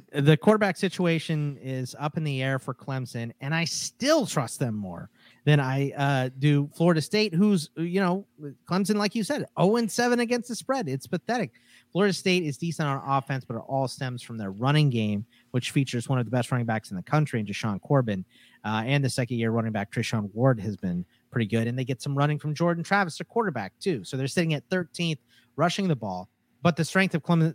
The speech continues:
Clemson's defense is stopping the run. They rank thirtieth against the run,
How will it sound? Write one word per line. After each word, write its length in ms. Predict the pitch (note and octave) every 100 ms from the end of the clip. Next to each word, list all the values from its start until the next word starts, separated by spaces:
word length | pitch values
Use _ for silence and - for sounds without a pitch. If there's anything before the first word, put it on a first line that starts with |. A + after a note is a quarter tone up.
| -
Clemson's 460 | - F3+ F3+ C#3 B2+
defense 420 | G3+ E3+ C3+ -
is 120 | - C#3+
stopping 500 | - E3+ F3+ F3 D#3
the 120 | C3+
run. 280 | B2+ C#3 G2
They 80 |
rank 220 | A2+ A#2+ -
thirtieth 460 | C3+ C3+ C3+ A#2+ - _ _
against 280 | A#2+ B2+ -
the 60 | A#2+
run, 400 | A#2 A#2 A#2